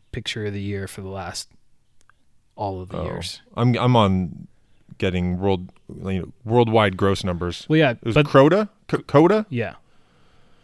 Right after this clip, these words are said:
Speaker 2: I can't find it.
Speaker 1: Yeah, exactly. It's not even worth mentioning. But it won Oscar of the Year.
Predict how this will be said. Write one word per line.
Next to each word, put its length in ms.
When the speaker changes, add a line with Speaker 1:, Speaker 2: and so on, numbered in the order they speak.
Speaker 2:
I 60
can't 200
find 180
it. 100
Speaker 1:
Yeah, 180
exactly. 400
It's 240
not 140
even 120
worth 160
mentioning. 360
But 140
it 100
won 180
Oscar 300
of 40
the 80
Year. 200